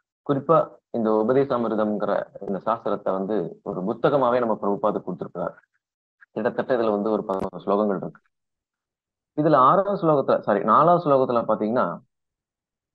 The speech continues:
ஆ, ஆ, ரூப கோஸ்வாமி எழுதின ஸ்லோகத்துக்கு மொழிபெயர்ப்பும் பொருள் உரையும் பிரபுபாதர் கொடுத்திருக்கிறார். அதாவது, "ததாதி பிரதிகிருஷ்ணாதி குக்கியம் வாக்கியாதி பிருச்சதி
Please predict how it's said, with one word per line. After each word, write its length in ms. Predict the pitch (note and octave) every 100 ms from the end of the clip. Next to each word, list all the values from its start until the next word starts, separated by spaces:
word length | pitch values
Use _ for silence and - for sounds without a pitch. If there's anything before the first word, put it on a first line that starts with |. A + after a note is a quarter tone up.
| _ _ _ F2+
ஆ, 260 | F2+ E2 - - _ _ _ _ _ _ _ _ _ _ _ _ _ _ -
ஆ, 340 | D#2+ D#2+ C2+ - _ _ _ _
ரூப 220 | - D3+ D3+
கோஸ்வாமி 360 | D3 - B2+ A#2+
எழுதின 200 | G#2+ G#2
ஸ்லோகத்துக்கு 680 | A2+ A#2 A2 G#2+ B2 E2+ - _ _
மொழிபெயர்ப்பும் 560 | G2+ A#2+ B2+ A#2+ A#2 A2+
பொருள் 180 | G#2
உரையும் 420 | G#2 G2 G2+ E2 - -
பிரபுபாதர் 420 | G2+ G2+ F#2+ -
கொடுத்திருக்கிறார். 520 | E2 - - - - _ _ _ _ _ _ _ _ _ _ _ _
அதாவது, 400 | - G#2+ A2+ B2 - _ _ -
"ததாதி 560 | D#3 B2 A2 C#3 C#3+ -
பிரதிகிருஷ்ணாதி 840 | A#2 G#2 - - A2+ C3+ E3+ D#3+
குக்கியம் 420 | - G#2 - C3+ B2+
வாக்கியாதி 520 | B2 B2 B2 A#2+ B2
பிருச்சதி 440 | A#2+ A#2 - C3